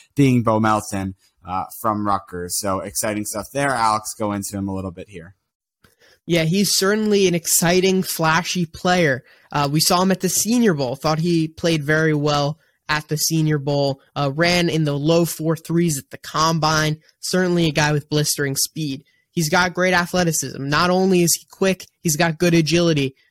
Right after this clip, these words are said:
Speaker 2: uh, and good balance, something that's also important for a wide receiver. He's a pretty decent route runner. Maybe he hasn't, r-, you know, run the, a crazy different amount of routes, but in the routes he does run, he is quite solid.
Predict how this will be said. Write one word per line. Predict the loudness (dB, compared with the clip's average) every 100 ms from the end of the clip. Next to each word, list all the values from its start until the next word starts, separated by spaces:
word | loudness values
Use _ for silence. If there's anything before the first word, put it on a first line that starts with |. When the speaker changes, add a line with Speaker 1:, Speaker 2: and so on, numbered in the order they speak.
| _
Speaker 2:
uh, | -4 -2
and | 0 -2 0
good | -2 -2
balance, | -2 -2 -2 -4
something | -4 -4 -4
that's | -6 -6
also | -6 -6 -4
important | -6 -6 -6 -4
for | -4
a | -2
wide | 0 -2
receiver. | -4 -2 -2 -2 -6 _ _
He's | -2 -2
a | -2
pretty | 0 2 4
decent | 4 2 0
route | 0 0
runner. | 0 -2 0
Maybe | 0 0
he | 0
hasn't, | 0 -2 -2
r-, | -4 -6 -12
you | -6 -4
know, | -4
run | -6 -2 0 0 -2
the, | -6 -6 -8 -12 _ _ _
a | -6
crazy | 2 2 2
different | 0 0 0 0
amount | 2 2 2
of | 0
routes, | 0 0 -2 -6
but | -6 0
in | 2
the | 2
routes | 2 0 -4 -6
he | -8
does | -2 0 0
run, | -2 0 0 0 -2 _ _
he | -2 0
is | 0
quite | -2 -2 0
solid. | -2 0 0 0 -2